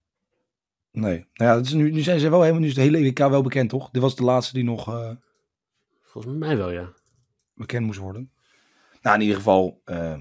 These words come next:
Speaker 1: ja, Australië. Op zich hebben we wel twee keer van gewonnen. In tweeduizend veertien, zeg ik het goed? Nee, dat zeg ik niet goed. Jawel, dat zeg ik voor mij wel
Speaker 2: Twaalf.
Speaker 1: goed. Tweeduizend,
Speaker 2: Veertien, twaalf.
Speaker 1: veertien. Nee, tweeduizend veertien.
Speaker 2: Veertien, veertien, ja.
Speaker 1: Ehm,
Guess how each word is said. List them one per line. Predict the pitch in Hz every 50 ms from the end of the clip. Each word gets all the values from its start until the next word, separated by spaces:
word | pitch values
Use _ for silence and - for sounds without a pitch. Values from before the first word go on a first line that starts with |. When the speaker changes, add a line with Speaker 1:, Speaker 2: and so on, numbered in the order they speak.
| 65 _
Speaker 1:
ja, | - 87 80 -
Australië. | 80 92 87 - 101 90 87 87 87 87
Op | 85 87 123
zich | 131 135 123
hebben | 123 127 131
we | 135
wel | 135 135
twee | 127 - 131 127
keer | 117 113
van | 117 113
gewonnen. | 101 107 120 123 127 139 147 _ _ _ _ _ _ _ _ _ _ _ _ _ _ _ _ _ _ _ _ _ _ _ _ _ _
In | _ - 120 117 117 113 110
tweeduizend | - - 113 107 104 101 95 117 113 -
veertien, | - - - - 131 127 127 120 120 120 113 _ - 147 156 175 -
zeg | _ -
ik | -
het | 127 110 -
goed? | - 160 170 - _ _ _ _ _ _ _ _ _ _ _ _
Nee, | - 87 80
dat | 73
zeg | - 80
ik | 73
niet | 80 76
goed. | - - 80 - _ _ _ _ _ _ _ _ _ _ _ _ _ _ _ _ _ _
Jawel, | _ - 123 117
dat | 107 -
zeg | 101 87
ik | -
voor | - 98
mij | 87 80
wel | 76 76 80
Speaker 2:
Twaalf. | 87 92 -
Speaker 1:
goed. | _ _ _ _ _ _ _ _ _ _ _ _
Tweeduizend, | _ - 113 104 92 101 104 101
Speaker 2:
Veertien, | 117 117 110 110 _ _
twaalf. | _ _ _ 104 101
Speaker 1:
veertien. | 104 104 95 82 - 113 123
Nee, | 147 160 151
tweeduizend | 127 147 139 123 110 - -
veertien. | 82 78 - 101
Speaker 2:
Veertien, | - 104 92 - 90 87 92 _
veertien, | _ - 113 101 - - 98 92 95 _
ja. | - 110 107
Speaker 1:
Ehm, | - 117 110 117 117 117 120 117 113 113